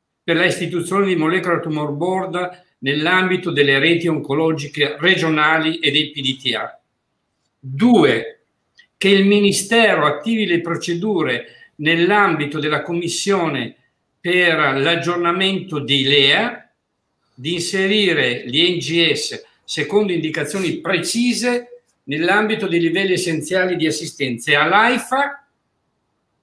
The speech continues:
di determinare le problematiche di accesso. Fermo restando, fermo restando che ho notato con grandissimo interesse, ma non avevo dubbi,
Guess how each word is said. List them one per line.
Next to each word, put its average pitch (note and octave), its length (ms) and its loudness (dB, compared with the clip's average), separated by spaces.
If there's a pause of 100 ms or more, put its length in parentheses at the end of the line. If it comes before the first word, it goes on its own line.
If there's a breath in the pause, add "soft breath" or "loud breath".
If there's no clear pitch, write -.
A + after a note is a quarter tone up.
di F3 180 -8
determinare G3 960 2
le E3 100 0
problematiche F3+ 720 0
di D3 140 -4
accesso. - 560 -8 (460 soft breath)
Fermo C#4 420 2
restando, E3+ 1080 0 (920)
fermo G#3 380 0
restando D3 880 -4 (180)
che - 160 0
ho C#3+ 80 2
notato F#3+ 480 0
con F3 160 -2
grandissimo F#3 500 0
interesse, F3+ 360 -4
ma D#3 80 -2
non G#3+ 160 0
avevo G#3+ 300 2
dubbi, B2 580 -2